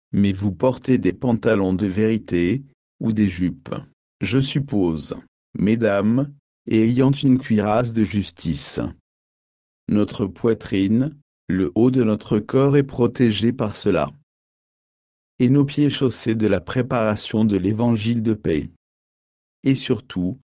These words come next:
prenez un bouclier de foi qui vous permet d'éteindre tous les traits enflammés du méchant, le diable, parce qu'il essaie de tirer ses traits. Nous disons souvent qu'il s'agit de doute ou de découragement,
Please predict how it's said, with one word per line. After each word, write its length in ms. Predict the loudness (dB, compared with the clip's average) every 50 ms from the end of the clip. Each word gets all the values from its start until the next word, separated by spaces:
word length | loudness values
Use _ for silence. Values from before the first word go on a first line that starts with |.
| _ _ _
prenez 400 | -8 -2 0 2 4 4 4 6
un 120 | 6 4 4
bouclier 600 | 2 0 -4 -6 -4 -2 -2 0 2 2 0 2
de 100 | 0 -2
foi 380 | -4 -4 -4 0 2 2 0
qui 160 | 0 -2 -4
vous 180 | -2 -2 -2 -2
permet 400 | 0 2 2 4 4 4 4 2
d'éteindre 640 | 0 0 0 0 0 0 2 2 2 4 2 2
tous 200 | 0 -2 -2 -2
les 140 | 0 0 0
traits 320 | -2 0 0 2 2 2 2
enflammés 640 | 2 0 0 -2 -2 0 2 2 4 4 2 2
du 140 | 0 2 2
méchant, 640 | 2 2 0 0 -2 0 0 0 2 0 0 -2 -4 -8 _ _ _ _ _
le 240 | -2 0 2 2 2
diable, 600 | 0 0 -2 -2 -2 0 0 0 0 0 0 -2 -6 _ _ _ _ _ _
parce 380 | -2 -2 -2 -2 -2 -2 -2 -2
qu'il 260 | -2 -2 -2 0 0
essaie 320 | 0 -2 -2 -2 -2 0
de 120 | 0 0 0
tirer 400 | 0 0 0 0 0 2 0 -2
ses 180 | -2 -4 -6
traits. 380 | -6 -4 -4 -2 -2 -2 -4 -6 -12 _ _ _ _ _ _ _ _ _ _ _ _ _ _ _ _ _ -4
Nous 160 | -2 -2 -2
disons 440 | -2 0 0 0 2 2 2 2 0
souvent 380 | -2 -4 -4 -2 0 2 2
qu'il 240 | 0 0 -4 -6 -6
s'agit 400 | -4 0 0 2 2 2 0 0
de 140 | 2 2 2
doute 340 | 2 2 2 0 0 0 0
ou 100 | -2 0
de 100 | 2 0
découragement, 1000 | 0 0 0 -2 -2 -2 -2 0 0 2 0 0 0 0 0 2 2 0 -2 -4